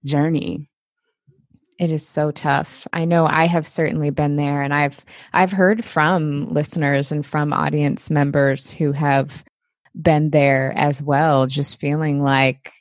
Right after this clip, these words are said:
Speaker 2: they're trying to move forward and having a hard time with the people around them being on board. Do you have
Speaker 1: Mm.
Speaker 2: any advice for people who are just particularly in the thick of struggling with that?
Speaker 1: Yeah, you know,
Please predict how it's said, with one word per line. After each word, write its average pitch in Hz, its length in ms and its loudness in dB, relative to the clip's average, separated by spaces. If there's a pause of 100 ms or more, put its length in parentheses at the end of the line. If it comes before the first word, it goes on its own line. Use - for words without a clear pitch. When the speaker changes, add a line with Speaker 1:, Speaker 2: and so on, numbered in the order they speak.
Speaker 2:
they're 139 160 0
trying 143 420 -2
to 143 80 2
move 139 220 0
forward 135 560 0
and 135 160 -2
having 139 300 0
a 143 60 0
hard 135 280 0
time 131 460 0
with 135 320 0 (240)
the 143 120 0
people 139 440 -4
around 135 320 2
them 135 180 0
being 139 300 0
on 139 180 -2
board. 135 560 0 (500)
Do 160 160 0
you 170 420 2
have 165 100 -4
Speaker 1:
Mm. 165 60 -12
Speaker 2:
any 170 180 -6
advice 143 340 0
for 151 140 -2
people 147 420 -6
who 151 160 -6
are 139 520 2
just - 200 -10
particularly 143 640 -2
in 143 200 -4
the 143 100 -2
thick - 280 -2
of 147 100 -4
struggling 156 520 -2
with 165 200 -4
that? 190 280 -4 (720)
Speaker 1:
Yeah, 196 340 6
you 190 160 4
know, 202 300 0